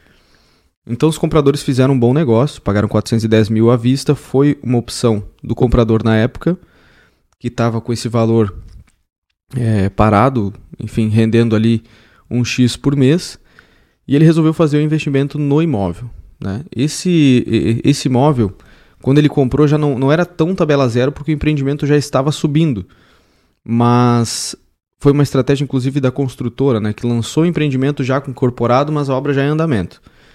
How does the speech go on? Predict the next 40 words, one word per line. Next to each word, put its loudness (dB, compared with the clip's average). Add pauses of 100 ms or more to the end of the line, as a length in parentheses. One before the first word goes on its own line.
(340)
Então, -2 (720)
é, 4
ela 4
pagou, 0 (220)
quem -2
sabe, 0
na -4
tabela 2
dois, 2
mas -2
pegou -2
uma -2
tabela -2
boa. -6 (800)
Esse 0
apartamento 0
hoje 2
ele -2
vale 0
novecentos -4
mil. 2 (420)
Ele -4
teve 0
mais 2
de -6
cem -2
por -4
cento -4
de -4
valorização, 0 (500)
tá? -6
Isso -4
a -2
gente -2
pode -2
colocar 0
em 0
torno 0
aí 0
de 0